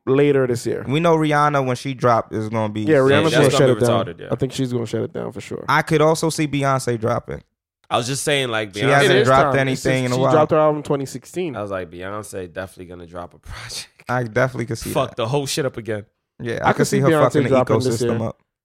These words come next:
Speaker 1: I could see, I could see her dropping a single this summer, and then seeing where it goes from there.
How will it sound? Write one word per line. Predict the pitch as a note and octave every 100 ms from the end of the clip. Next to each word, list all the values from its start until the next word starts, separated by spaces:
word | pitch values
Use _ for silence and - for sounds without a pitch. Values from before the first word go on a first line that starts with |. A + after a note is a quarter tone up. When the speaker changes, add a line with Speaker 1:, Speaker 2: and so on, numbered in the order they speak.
| _ -
Speaker 1:
I | D#3
could | F3+
see, | F#3 E3
I | - -
could | -
see | F#3+ F3
her | D#3
dropping | D3+ C#3 C#3
a |
single | - B2+ A#2
this | A2+ A2+
summer, | A2 G#2+ A2+ _ _ _ _ _ _ -
and | A2+
then | A#2
seeing | A2+ B2+ B2
where | B2 A2+
it |
goes | A2+ A2+
from | - G#2+
there. | A#2 B2+